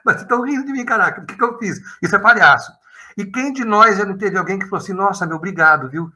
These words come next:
Você nem sabe como você me ajudou." Às vezes você não sabe. Às vezes você não fez nada, mas fez tudo. Então, cada vez mais eu percebo que se a gente pegar esse fiozinho, "Por que que riram de mim?", no, o palhaço tem que o tempo, o tempo inteiro tá atento a isso.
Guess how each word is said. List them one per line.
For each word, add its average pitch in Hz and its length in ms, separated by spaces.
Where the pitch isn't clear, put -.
Você - 80
nem 190 120
sabe 175 240
como 165 140
você 175 120
me 160 80
ajudou." 139 440
Às 165 80
vezes 240 140
você 320 60
não 269 80
sabe. 240 360
Às 170 100
vezes 233 140
você 285 80
não 226 60
fez 294 120
nada, 247 480
mas 139 100
fez 190 160
tudo. 151 380
Então, 156 240
cada 165 180
vez 185 200
mais 175 240
eu 170 80
percebo 151 420
que 151 220
se - 120
a 147 60
gente 196 260
pegar 190 340
esse 202 140
fiozinho, 165 340
"Por 190 160
que 277 120
que - 100
riram 151 240
de 123 100
mim?", 175 160
no, 127 180
o 151 60
palhaço 143 460
tem 214 140
que 220 80
o 214 80
tempo, 214 220
o - 40
tempo 302 200
inteiro 196 300
tá 160 100
atento 147 500
a 123 60
isso. 120 280